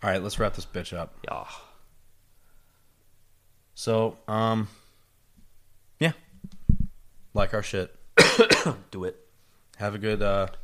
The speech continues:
Speaker 1: have a good Monday, you fucks. So.
Speaker 2: And I don't know if we're,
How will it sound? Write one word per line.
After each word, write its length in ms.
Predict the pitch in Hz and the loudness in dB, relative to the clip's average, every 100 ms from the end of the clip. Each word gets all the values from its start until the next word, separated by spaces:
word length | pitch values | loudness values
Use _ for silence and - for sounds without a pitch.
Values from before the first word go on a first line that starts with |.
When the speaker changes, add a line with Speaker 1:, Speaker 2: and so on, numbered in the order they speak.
| - | -10
Speaker 1:
have 120 | 101 | -10
a 40 | 101 | -6
good 100 | 101 | -4
Monday, 340 | 101 98 87 | -2 -2 -4
you 100 | 82 | -8
fucks. 540 | - 87 87 - - - - - _ _ - _ _ _ _ _ | -8 -8 -6 -8 -12 -14 -20 -20 _ _ -20 _ _ _ _ _
So. 340 | - - - 87 _ - | -20 -18 -16 -18 _ -12
Speaker 2:
And 1200 | 87 87 87 87 90 90 90 90 90 90 101 92 _ _ _ _ _ _ _ _ _ _ _ _ _ _ - | -10 -8 -8 -8 -8 -8 -8 -10 -10 -12 -14 -16 _ _ _ _ _ _ _ _ _ _ _ _ _ _ -14
I 40 | |
don't 60 | 92 | -12
know 40 | |
if 100 | 92 | -12
we're, 60 | 90 | -16